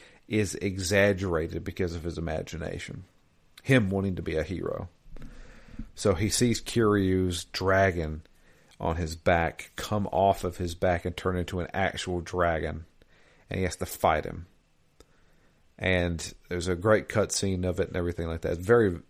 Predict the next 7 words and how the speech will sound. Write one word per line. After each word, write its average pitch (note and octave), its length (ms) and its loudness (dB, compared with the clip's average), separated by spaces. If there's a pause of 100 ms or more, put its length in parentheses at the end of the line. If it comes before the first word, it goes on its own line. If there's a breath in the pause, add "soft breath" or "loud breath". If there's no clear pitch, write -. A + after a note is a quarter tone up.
(120)
very, A2 360 8
uh, F2 340 2 (1000 soft breath)
like F2 100 -2
a F2 60 0
visual F2 440 0
spectacle, - 540 -2
right? - 200 -4